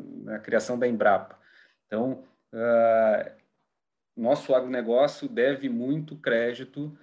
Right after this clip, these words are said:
a, a, ao desenvolvimento tecnológico. O Brasil tá na, na vanguarda mundial aí no desenvolvimento, na adoção,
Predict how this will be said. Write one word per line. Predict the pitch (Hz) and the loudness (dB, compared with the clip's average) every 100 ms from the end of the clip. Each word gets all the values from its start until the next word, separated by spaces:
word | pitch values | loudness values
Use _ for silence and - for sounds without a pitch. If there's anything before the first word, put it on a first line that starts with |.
| _ - | _ -6
a, | 113 117 117 113 110 107 104 101 - - - | 0 2 2 2 2 2 0 -2 -6 -16 -16
a, | - 50 - - | -12 -12 -12 -8
ao | 110 | -8
desenvolvimento | 110 123 113 113 123 123 | -4 -4 0 0 0 -4
tecnológico. | - 120 117 104 104 120 143 135 135 135 | -4 -4 -2 -2 4 4 4 0 -10 -10
O | 131 | -8
Brasil | 110 107 104 117 123 | -2 -2 -2 -8 -4
tá | - 117 | 2 4
na, | 127 123 110 | 4 0 0
na | 107 | -2
vanguarda | 101 110 104 110 123 117 | -2 -4 2 4 2 0
mundial | 110 104 98 104 117 104 | -6 -6 -2 0 2 0
aí | |
no | 110 | -4
desenvolvimento, | 104 107 104 101 98 107 127 117 | -8 -12 -12 -8 -6 -4 -6 -8
na | - | -4
adoção, | 110 104 101 - 110 117 - | -4 -2 -8 -4 -2 -2 -4